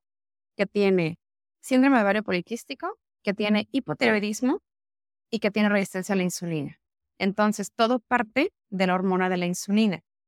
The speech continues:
Y cuando me llegan estas pacientes, sobre todo mujeres, cuando yo les hago la historia clínica y me voy a la parte de suplementación y medicamentos,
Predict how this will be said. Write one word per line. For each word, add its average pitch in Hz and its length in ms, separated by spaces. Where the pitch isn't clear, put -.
Y 208 60
cuando 214 240
me 214 160
llegan 277 260
estas 269 240
pacientes, 262 480
sobre 220 240
todo 220 220
mujeres, 233 640
cuando 202 240
yo 208 140
les 240 220
hago 247 180
la 240 60
historia 214 360
clínica 220 500
y 220 60
me 196 100
voy 196 140
a 214 60
la 208 100
parte 202 360
de 208 40
suplementación 180 880
y 196 60
medicamentos, 190 880